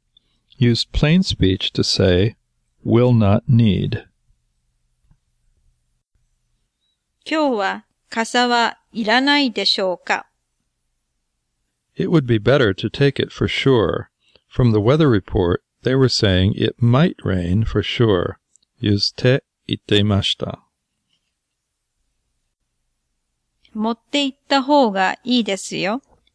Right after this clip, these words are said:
Speaker 2: 天気予報で雨が降るかもしれないって言っていましたよ。
Speaker 1: As for Japanese study,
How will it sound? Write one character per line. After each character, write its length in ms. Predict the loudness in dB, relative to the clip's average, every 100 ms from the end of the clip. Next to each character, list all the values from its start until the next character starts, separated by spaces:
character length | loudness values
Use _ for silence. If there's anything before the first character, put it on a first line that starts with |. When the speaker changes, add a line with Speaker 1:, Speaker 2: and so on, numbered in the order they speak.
| _ _ _ _ _
Speaker 2:
天 280 | -2 0 0
気 240 | -2 -2
予 100 | 0
報 320 | 0 0 0 0
で 300 | -2 -4 -6 _ _ _ -2
雨 300 | 0 0 0
が 260 | -2 -4 _ _ _ -6
降 60 |
る 120 | -4 -4
か 180 | -2 0
も 160 | 0
し 180 | -2 -4
れ 140 | -2
な 200 | -2 -2
い 100 | -2
っ 60 | -4 _ _
て 240 | -8 -8 _ _ -12
言 100 | -12
っ 40 |
て 260 | _ -8 -6
い 120 | -4
ま 160 | -4
し 120 | -4 -6
た 160 | -8
よ。 240 | -6 -6 -8 _ _ _ _ _ _ _ _ _ _ _ _
Speaker 1:
As 280 | 0 0 0
for 220 | -2 0
Japanese 520 | 2 2 2 0 -4 -4
study, 600 | -4 0 0 0 -2